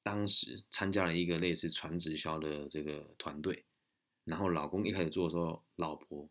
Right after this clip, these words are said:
非常的厌恶，但是老婆看着老公这么投入，也就跟着一起做了。做了之后呢，反而老婆做得比老公还要好，老公就极尽百般的刁难她。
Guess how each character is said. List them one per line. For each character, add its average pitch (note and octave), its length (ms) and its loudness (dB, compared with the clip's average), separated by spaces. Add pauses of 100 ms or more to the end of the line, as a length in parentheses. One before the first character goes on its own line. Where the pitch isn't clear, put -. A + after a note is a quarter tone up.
(100)
非 F#2 400 0
常 D2 240 -2
的 C#2+ 60 -10
厌 D2+ 220 -2
恶， D2+ 160 -8 (640)
但 G2 120 0
是 G#2+ 120 2
老 E2 160 0
婆 - 180 -8
看 G#2+ 160 -2
着 F2+ 80 -2
老 D2 140 -6
公 F2 180 0
这 F2+ 80 0
么 D#2+ 100 0
投 D#2 160 -6
入， E2 160 2 (300)
也 D#2 240 -2
就 F#2 140 2
跟 E2 180 0
着 D#2+ 100 0
一 E2 60 0
起 - 140 -4
做 E2 180 -4
了。 - 60 -14 (1400)
做 D3 220 10
了 G#2+ 120 8
之 A#2+ 200 4
后 B2 120 4
呢， G2+ 280 2
反 D#2 220 -4
而 D#2+ 60 -4
老 D2+ 240 -2
婆 D#2 420 -6
做 G#2 160 2
得 E2+ 100 0
比 E2+ 160 -2
老 E2+ 200 -2
公 E2+ 180 -4
还 D#2+ 160 -6
要 D#2+ 160 -2
好， - 260 -10 (400)
老 D2 200 -6
公 G2+ 320 -4 (160)
就 G2+ 120 0
极 E2 240 -2
尽 F2 280 4
百 - 280 -8
般 D#2+ 160 -4
的 D2+ 100 -8 (120)
刁 D#2+ 160 -6
难 D#2 220 -14
她。 - 240 -10